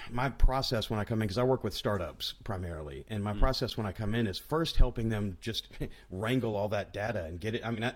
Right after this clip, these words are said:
Speaker 1: it, I'm not even talking about, you don't even have to build a, a data warehouse or data lake day one, but just know what you have, do an, take an inventory,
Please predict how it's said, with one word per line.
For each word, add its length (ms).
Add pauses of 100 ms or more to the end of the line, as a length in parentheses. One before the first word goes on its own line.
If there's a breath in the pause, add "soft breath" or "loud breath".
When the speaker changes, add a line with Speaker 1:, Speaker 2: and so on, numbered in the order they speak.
Speaker 1:
it, 180
I'm 120
not 120
even 120
talking 200
about, 220 (380)
you 100
don't 80
even 120
have 120
to 220 (320 soft breath)
build 160
a, 100 (240)
a 60
data 280
warehouse 400
or 60
data 220
lake 400
day 160
one, 400 (260 soft breath)
but 120
just 200
know 160
what 260
you 120
have, 240
do 160
an, 160
take 180
an 80
inventory, 600